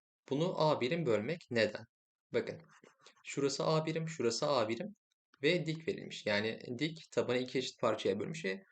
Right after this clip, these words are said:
şunu çizdiğimizde bu ne gelecek? Bir ikizkenar üçgen gelecek.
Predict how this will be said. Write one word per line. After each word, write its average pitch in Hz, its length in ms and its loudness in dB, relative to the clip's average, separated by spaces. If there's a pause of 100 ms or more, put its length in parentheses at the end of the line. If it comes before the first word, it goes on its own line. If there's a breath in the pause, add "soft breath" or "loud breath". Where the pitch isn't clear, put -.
(200 soft breath)
şunu 180 260 -2
çizdiğimizde 156 540 0
bu 170 80 -2
ne 170 80 2
gelecek? 107 540 -4
Bir 180 80 -4
ikizkenar 160 420 -2
üçgen 160 360 0
gelecek. - 420 -4